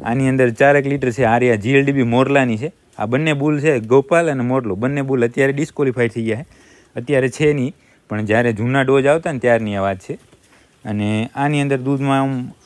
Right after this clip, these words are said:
દૂધ સારું હતું, પણ આનું વેતર છે ને, આમ દૂધ દેવાનો સમય ઈ ઓછો હતો. અત્યારે લગભગ ત્રણેક મહિનાનો ગાભ છે અને અત્યારથી તોફાન કરવા માંડી છે. એટલે, એટલે મોરલામાં આમ દૂધનું સારું છે, પણ આમ લાંબા સમય સુધી ઈ દેતી નથી, એવું આપણો જાત અનુભવ છે. ગોપાલ છે ઈ દૂધમાં બેસ્ટ હો,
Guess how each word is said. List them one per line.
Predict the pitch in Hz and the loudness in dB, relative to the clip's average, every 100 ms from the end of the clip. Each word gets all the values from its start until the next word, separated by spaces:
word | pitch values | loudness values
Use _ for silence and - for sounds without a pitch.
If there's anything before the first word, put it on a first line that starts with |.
| - | -6
દૂધ | 127 151 | -2 -2
સારું | - 175 175 151 | 0 0 2 -2
હતું, | 131 120 | -2 -2
પણ | 123 | -2
આનું | 127 135 | -2 0
વેતર | 107 135 165 151 | 0 0 -2 -2
છે | 175 | -4
ને, | |
આમ | 139 139 | -4 -4
દૂધ | 123 139 117 | -2 -2 2
દેવાનો | 127 143 147 | 4 4 2
સમય | 139 143 151 151 - _ _ - | -4 -2 -2 -4 -8 _ _ -8
ઈ | 160 | 0
ઓછો | 160 151 123 107 | 2 2 0 0
હતો. | 104 | 0
અત્યારે | 107 123 120 117 | -2 0 0 2
લગભગ | 113 113 107 | 0 -2 -4
ત્રણેક | 117 131 127 | -2 -2 -2
મહિનાનો | 131 131 123 | -2 -2 -2
ગાભ | 123 135 127 | 2 2 2
છે | 156 139 - _ _ - | -4 -6 -8 _ _ -8
અને | 107 | -6
અત્યારથી | 110 - 110 110 | -4 -2 -2 -2
તોફાન | 120 - 127 | -4 -2 -4
કરવા | 117 120 123 | -2 -2 -2
માંડી | 123 110 | -2 -4
છે. | 104 101 | -4 -4
એટલે, | 98 | -4
એટલે | 101 107 | -4 -2
મોરલામાં | 117 135 143 143 | -2 -2 -2 -4
આમ | 135 | -2
દૂધનું | 123 143 139 147 | -2 -2 -2 -4
સારું | 127 170 165 | -2 -2 -2
છે, | 135 151 | -4 -4
પણ | 123 | -4
આમ | 120 120 107 | -4 -2 -2
લાંબા | 110 147 160 | 0 2 0
સમય | 156 170 160 | -2 -4 -4
સુધી | 165 165 | -4 -2
ઈ | 165 | -2
દેતી | 156 151 117 | -2 -4 -6
નથી, | 104 110 | -4 -2
એવું | 120 135 151 | -2 -4 -6
આપણો | 113 110 120 | -6 -2 -2
જાત | 123 110 107 | 2 2 2
અનુભવ | 98 98 92 101 | -2 -2 -2 -4
છે. | 143 _ _ - - | -8 _ _ -20 -4
ગોપાલ | 104 113 117 110 | -2 2 2 2
છે | 113 | -2
ઈ | |
દૂધમાં | 107 110 104 101 | 0 0 0 -2
બેસ્ટ | 104 98 | -2 -2
હો, | - | -4